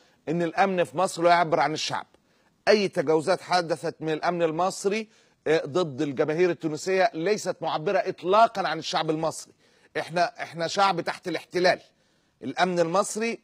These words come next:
ل-، و-، ليس معبرًا إطلاقًا عن هذا الشعب، بل هو يستعبد هذا الشعب. بقول لك شركة برزنتيشن اللي قاعدين الناس تروج إن الناس قعدت معاها، الحكام قعدت معاها، دي شركة مخابراتية،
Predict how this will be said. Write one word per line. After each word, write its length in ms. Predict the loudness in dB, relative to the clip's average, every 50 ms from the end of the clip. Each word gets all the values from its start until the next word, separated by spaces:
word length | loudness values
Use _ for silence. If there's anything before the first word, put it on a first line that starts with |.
| _ -8
ل-، 180 | -6 -6 -6 -6 -8
و-، 160 | -8 -8 -8 -6 -6
ليس 440 | -6 -4 -2 0 0 0 0 0 -2
معبرًا 540 | -4 -2 -2 -2 0 0 0 0 0 -2 -4
إطلاقًا 400 | -4 -2 -2 -2 -2 -2 -4 -4
عن 100 | -2 0
هذا 180 | 0 0 0
الشعب، 360 | 0 -2 -2 -2 -2 -2 0 0
بل 200 | 0 2 2 2
هو 340 | 4 6 8 8 6 6 2 _ _ -2
يستعبد 720 | 0 0 0 0 -4 -2 2 4 4 4 4 0 -2 -4 0
هذا 200 | 0 0 0 0
الشعب. 360 | -4 -6 -6 -6 -6 -8 -4 4
بقول 240 | 6 8 8 8 6
لك 120 | 6 4
شركة 280 | 4 4 4 4 4 0 -2 2 4
برزنتيشن 640 | 6 6 6 4 0 4 6 6 6 8 6 4
اللي 120 | 4 4 4
قاعدين 220 | 2 2 0 -2
الناس 220 | -2 -2 -4 -2
تروج 460 | -2 0 4 4 6 6 6 4 4 0
إن 120 | -2 -2
الناس 300 | -4 -4 -4 -6 -4 -2
قعدت 400 | 0 0 0 0 -2 -6 -8 -8
معاها، 440 | -8 -4 -2 -2 -2 -2 -2 -4 -6 -10 -14 _ -12
الحكام 380 | -10 -10 -10 -4 0 0 0
قعدت 380 | 2 2 2 2 2 0 -2 -2
معاها، 240 | 0 2 2 2 2
دي 80 | 2
شركة 260 | 2 0 0 0 2 0
مخابراتية، 800 | 0 0 2 2 4 6 6 6 6 6 6 6 6 6 2